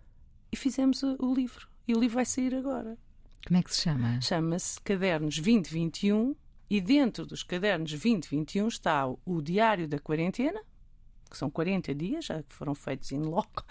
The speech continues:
Speaker 1: e, ah, o diário, o caderno salvífico, que são onde, olha, onde tá, estão os desenhos das coisas e das atividades que eu fui tendo durante esses dois anos da pandemia que me salvaram.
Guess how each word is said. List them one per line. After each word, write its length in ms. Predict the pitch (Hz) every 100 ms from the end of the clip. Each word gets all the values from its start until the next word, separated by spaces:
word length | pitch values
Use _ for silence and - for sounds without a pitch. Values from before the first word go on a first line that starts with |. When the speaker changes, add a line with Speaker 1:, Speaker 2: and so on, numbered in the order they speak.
| - - -
Speaker 1:
e, 380 | 269 302 294 254 220 196 180 - - -
ah, 640 | 214 220 214 214 214 208 - - - -
o 100 | -
diário, 340 | 196 240 247 254 -
o 80 | 220
caderno 380 | - 254 254 262
salvífico, 800 | - 294 302 285 - 254 - - -
que 80 | -
são 540 | - 262 226 190 160 - -
onde, 220 | 190 180 -
olha, 340 | - 247 214 160
onde 160 | 185
tá, 360 | - 185 180 170 - - -
estão 260 | - 240 220
os 140 | 233
desenhos 500 | 180 190 254 285 277
das 200 | 262 254
coisas 800 | - 247 247 240 285 311 - - - - -
e 140 | 220
das 200 | 202 208
atividades 560 | 233 - 226 226 233 -
que 80 | 214
eu 60 |
fui 160 | - 226
tendo 400 | - 233 190 175
durante 320 | 185 196 190
esses 200 | 185 -
dois 260 | 170 185 175
anos 140 | 190
da 60 | 190
pandemia 380 | 208 202 214 226
que 160 | -
me 60 | 247
salvaram. 580 | - 262 262 269 240